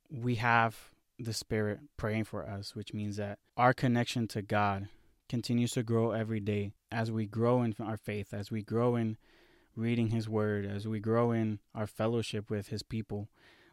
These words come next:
That is such, such a comfort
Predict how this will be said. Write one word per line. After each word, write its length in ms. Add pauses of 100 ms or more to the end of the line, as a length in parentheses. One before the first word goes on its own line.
That 320
is 600 (300)
such, 500 (120)
such 340
a 300
comfort 680